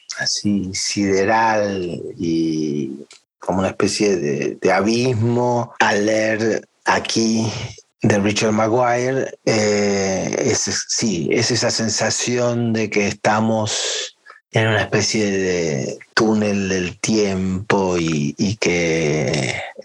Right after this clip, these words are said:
eh, vivimos en un lugar donde han pasado cosas y, y seguirán pasando y nosotros mismos ya no estaremos en ese lugar, ¿no? Eso es muy, muy impresionante.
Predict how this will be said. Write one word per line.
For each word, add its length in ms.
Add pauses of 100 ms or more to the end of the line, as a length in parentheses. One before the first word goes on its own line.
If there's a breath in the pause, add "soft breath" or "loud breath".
eh, 380
vivimos 720
en 120
un 100
lugar 220
donde 220
han 100
pasado 480
cosas 420
y, 160
y 80
seguirán 760
pasando 800
y 180
nosotros 440
mismos 340
ya 140
no 100
estaremos 800
en 80
ese 220
lugar, 520
¿no? 160
Eso 200
es 80
muy, 320
muy 220
impresionante. 760